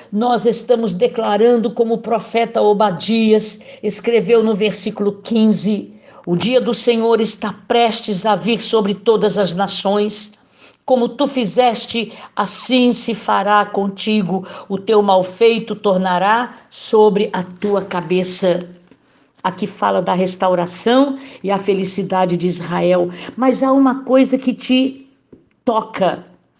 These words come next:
É esta referência, "Dia do Senhor está prestes a vir sobre todas as nações", significa sobre todo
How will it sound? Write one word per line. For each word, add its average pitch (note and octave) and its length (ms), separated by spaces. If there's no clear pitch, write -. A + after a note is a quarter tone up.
É G#3+ 140
esta C4 340
referência, A3 960
"Dia C4 800
do G#3+ 220
Senhor F#3+ 640
está F#3 320
prestes A#3 760
a G3 80
vir F3 380
sobre A#3+ 760
todas A#3 320
as F#3+ 160
nações", A3+ 720
significa G#3 720
sobre G#3+ 320
todo B3+ 720